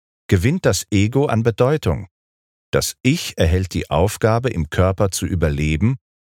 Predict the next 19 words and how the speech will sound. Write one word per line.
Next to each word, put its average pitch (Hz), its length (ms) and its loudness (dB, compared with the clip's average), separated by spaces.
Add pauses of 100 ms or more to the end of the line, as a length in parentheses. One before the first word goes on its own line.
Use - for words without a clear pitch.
(120)
und 98 120 2
eine 107 200 2
Flut 139 420 0
von 120 220 0
Begierden 104 600 0
entsteht 101 420 -2
als 85 240 -2
Reaktion 82 760 -2
auf 76 220 -6
Lust 90 360 0
und 87 140 -2
Schmerz. 98 640 -2 (840)
Das - 300 0
Ego 143 540 2
wird 107 280 0
zur 123 180 0
Identität 120 800 0
des 78 160 -2
Menschen. 65 480 -4